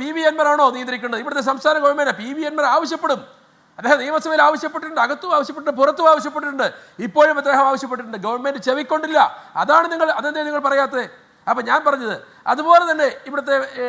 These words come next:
ഇവിടുത്തെ യു ഡി എഫ് അല്ലെങ്കിൽ പ്രതിപക്ഷം എന്താ ഇവിടെ ചെയ്യുന്നത്? ഈ സർക്കാരിൻ്റെ എത്രയോ വലിയ ജനദ്രോഹ നയങ്ങൾ ഇവിടെയുണ്ട്, ചൂണ്ടിക്കാണിച്ചു. ഈ കഴിഞ്ഞ ദിവസം നമ്മൾ കണ്ടല്ലോ, ഒരു പട്ടികജാതി സ്ത്രീയെ അല്ലെങ്കിൽ ഒരു ദളിത് സ്ത്രീയെ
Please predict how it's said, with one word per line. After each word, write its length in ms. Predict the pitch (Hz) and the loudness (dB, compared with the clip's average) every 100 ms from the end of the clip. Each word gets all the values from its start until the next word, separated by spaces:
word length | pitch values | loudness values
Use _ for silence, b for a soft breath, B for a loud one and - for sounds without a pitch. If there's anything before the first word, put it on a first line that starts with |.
| 240 | -8
ഇവിടുത്തെ 240 | 254 254 254 | -8 -6 -6
യു 100 | 269 294 | -4 -4
ഡി 60 | 254 | -4
എഫ് 140 | 180 - | -8 -8
അല്ലെങ്കിൽ 240 | 233 247 208 | -8 -8 -8
പ്രതിപക്ഷം 420 | 233 285 - 202 - b b b 214 | -4 -4 -4 -6 -10 b b b -6
എന്താ 180 | 262 269 | 0 2
ഇവിടെ 160 | 240 233 | 0 -4
ചെയ്യുന്നത്? 300 | 214 202 180 139 b b - | -10 -12 -12 -14 b b -6
ഈ 60 | 349 330 | -2 2
സർക്കാരിൻ്റെ 400 | 320 320 311 294 285 | 4 4 2 4 2
എത്രയോ 220 | 294 302 285 | 6 6 4
വലിയ 180 | 269 277 226 | -2 -4 0
ജനദ്രോഹ 380 | 269 277 269 247 262 | 0 2 2 2 0
നയങ്ങൾ 300 | 247 269 269 247 | -2 -2 -2 -2
ഇവിടെയുണ്ട്, 320 | 254 226 202 185 | -6 -4 -6 -6
ചൂണ്ടിക്കാണിച്ചു. 560 | 277 262 226 190 160 131 b b - | -6 -2 -2 -2 -8 -14 b b -8
ഈ 40 | 339 - | -2 4
കഴിഞ്ഞ 180 | 320 330 | 4 2
ദിവസം 160 | 311 294 | -4 -4
നമ്മൾ 140 | 294 285 | -2 -2
കണ്ടല്ലോ, 320 | 277 277 262 - - - | 0 2 2 -2 -18 -10
ഒരു 80 | 285 277 | -2 -2
പട്ടികജാതി 440 | 294 294 302 277 208 | -2 0 0 0 -4
സ്ത്രീയെ 320 | 277 277 240 - - 226 | -8 -4 -4 -6 -8 -4
അല്ലെങ്കിൽ 220 | 269 269 | -2 -4
ഒരു 60 | 254 | -2
ദളിത് 200 | 277 285 | -2 -2
സ്ത്രീയെ 320 | 262 269 240 | -6 -6 -4